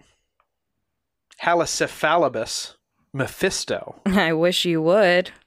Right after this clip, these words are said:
Speaker 2: I'm sure he's gonna be the, the bad guy in Marvel Phase Three.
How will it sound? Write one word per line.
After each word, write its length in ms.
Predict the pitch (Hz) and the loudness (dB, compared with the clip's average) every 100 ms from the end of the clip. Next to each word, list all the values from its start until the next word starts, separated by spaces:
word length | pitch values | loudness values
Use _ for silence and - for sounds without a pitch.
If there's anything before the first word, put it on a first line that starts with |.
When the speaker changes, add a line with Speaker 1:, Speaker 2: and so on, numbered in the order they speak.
| _ _ | _ _
Speaker 2:
I'm 140 | - 160 | -6 -2
sure 240 | - 175 | 2 2
he's 200 | 180 170 | 2 0
gonna 240 | - 170 160 | 0 0 2
be 160 | 170 | 2
the, 300 | 160 156 151 | 2 2 0
the 80 | - | -2
bad 440 | 160 165 175 180 170 | -2 2 4 4 4
guy 260 | 175 180 | 2 4
in 240 | 180 165 160 | 2 2 0
Marvel 480 | 156 208 226 185 | 2 4 4 2
Phase 380 | 170 175 175 170 | 0 -2 0 -2
Three. 500 | - 143 185 165 208 | -4 -2 0 0 -2